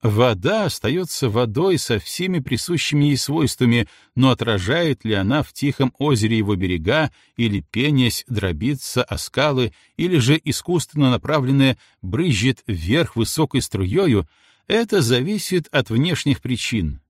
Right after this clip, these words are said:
и одно для нее так же естественно, как и другое.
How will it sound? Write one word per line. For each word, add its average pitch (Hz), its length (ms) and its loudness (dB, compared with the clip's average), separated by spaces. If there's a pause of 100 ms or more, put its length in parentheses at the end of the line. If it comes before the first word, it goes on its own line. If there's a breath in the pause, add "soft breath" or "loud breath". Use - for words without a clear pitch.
(140)
и 127 100 4
одно 117 440 0
для 143 140 -2
нее 120 360 0
так 170 300 -2
же 104 100 0
естественно, 160 800 0 (140)
как 127 260 -2
и - 20 2
другое. 92 480 -6